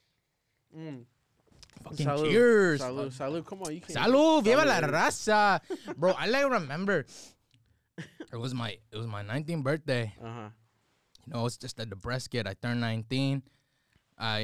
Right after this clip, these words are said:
Speaker 2: had, like, a four per-, four-month period where I was just in my room, jacking off, crying,
Speaker 1: <laughs>
Speaker 2: eating. <laughs>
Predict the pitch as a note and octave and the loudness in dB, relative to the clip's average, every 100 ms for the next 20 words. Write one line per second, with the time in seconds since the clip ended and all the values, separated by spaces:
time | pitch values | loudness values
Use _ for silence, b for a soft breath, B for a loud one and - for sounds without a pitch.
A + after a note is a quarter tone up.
0 | G2+ A#2 A2+ A2+ A2 A#2+ - B2 - C3+ | -2 -2 0 -2 -4 -6 -2 -2 0 0
1 | C3+ - - C3 A#2+ A#2 - C3+ C#3 C3+ | -2 -4 -4 -2 0 -2 -4 0 2 2
2 | A#2 G2 G2+ G#2 A2 A2+ A2 G#2+ B2 C#3+ | 2 0 0 -2 -6 -4 -2 0 2 2
3 | D3 C3+ A#2+ A2+ A2+ B2 C#3+ D3+ - - | 0 -4 -4 -4 -2 -2 0 0 -2 -2
4 | C3 C#3+ C#3 C#3+ - B2+ - D3 F#3 | 0 2 2 0 0 2 2 2 0